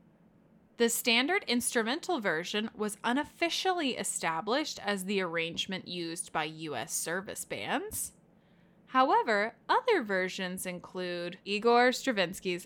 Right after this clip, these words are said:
nineteen forty-one version for the orchestra and male chorus, Duke Ellington's nineteen forty-eight Cornell University arrangements,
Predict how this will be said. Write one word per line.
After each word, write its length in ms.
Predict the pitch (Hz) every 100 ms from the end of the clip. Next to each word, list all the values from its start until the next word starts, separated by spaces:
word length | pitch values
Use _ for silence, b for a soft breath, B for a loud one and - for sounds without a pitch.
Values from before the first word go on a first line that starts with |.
| -
nineteen 640 | 196 185 190 202 - 247
forty-one 560 | 240 226 220 233 208 202
version 380 | 180 175 175 190
for 180 | -
the 140 | 180 170
orchestra 640 | - - - 180 - 196 151
and 180 | 180
male 240 | 175 151 160
chorus, 680 | - 339 339 339 339 - - b b b b _
Duke 260 | 254 247 -
Ellington's 880 | 196 202 302 339 294 214 165 175 -
nineteen 400 | 175 160 - 170
forty-eight 640 | - 175 160 151 151 156 - -
Cornell 380 | 202 180 160 151
University 760 | 151 139 180 285 - - 285
arrangements, 760 | 277 269 269 262 277 269 - -